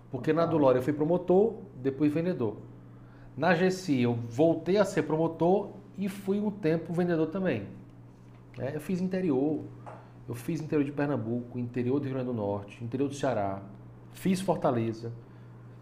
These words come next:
Speaker 1: E depois eu fiz, fui pra Beira Rio ser representante comercial de calçados. Vendi pro Clóvis Júnior.
Speaker 2: Foi, olha.
Speaker 1: Vendi pro Clóvis Júnior na Casa Pio.
Speaker 2: Tu saiu da Unilever pra Beira Rio.
Speaker 1: Fui Beira Rio como representante comercial.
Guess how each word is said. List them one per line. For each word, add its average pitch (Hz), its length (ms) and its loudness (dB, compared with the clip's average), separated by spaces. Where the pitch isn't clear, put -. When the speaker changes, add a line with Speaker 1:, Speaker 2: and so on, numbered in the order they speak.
Speaker 1:
E 220 100 0
depois 214 520 6
eu 202 300 4
fiz, 202 720 -4
fui 190 240 0
pra 180 400 2
Beira 185 340 6
Rio 180 300 0
ser - 180 -2
representante 175 480 0
comercial 165 680 -2
de 127 80 -10
calçados. 107 560 -2
Vendi 151 260 0
pro - 120 -6
Clóvis 156 280 4
Júnior. 131 340 -4
Speaker 2:
Foi, 170 260 -6
olha. 190 140 -8
Speaker 1:
Vendi 113 300 0
pro - 80 -8
Clóvis 151 180 0
Júnior 165 140 -2
na - 40 -2
Casa 165 160 0
Pio. 127 320 -4
Speaker 2:
Tu 156 100 -2
saiu 147 180 2
da 156 100 4
Unilever 160 640 0
pra 151 140 0
Beira 147 320 0
Rio. 113 80 -2
Speaker 1:
Fui 143 160 0
Beira 135 180 4
Rio 156 140 6
como 156 160 0
representante 143 420 -2
comercial. 135 500 -2